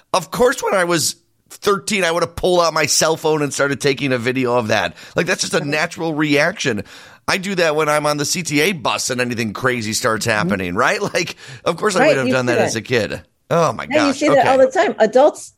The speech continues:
Speaker 2: you can see, like, anything that happens with adults on the street, like a traffic altercation, everyone's out there filming. So why wouldn't kids
Speaker 1: Right.
Speaker 2: do that?
Speaker 1: Yeah,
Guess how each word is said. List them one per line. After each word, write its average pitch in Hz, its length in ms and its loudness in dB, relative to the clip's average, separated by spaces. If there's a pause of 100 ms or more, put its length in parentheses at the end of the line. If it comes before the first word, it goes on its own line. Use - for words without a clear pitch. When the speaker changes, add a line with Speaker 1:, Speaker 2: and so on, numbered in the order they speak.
Speaker 2:
you 247 160 0
can 240 160 4
see, 339 320 4
like, 196 280 0 (120)
anything 262 400 4
that 214 100 2
happens 214 380 0
with 190 160 2
adults 220 360 2
on 180 120 0
the 175 80 -2
street, - 480 2
like 185 160 4
a 165 100 2
traffic 220 400 0
altercation, 240 680 2 (320)
everyone's 240 320 4
out 262 180 4
there 247 100 4
filming. 285 460 -2 (240)
So 190 320 4
why 214 240 4
wouldn't 233 320 2
kids 339 100 0
Speaker 1:
Right. 104 140 2
Speaker 2:
do 156 100 -2
that? 123 200 -4 (800)
Speaker 1:
Yeah, 135 240 2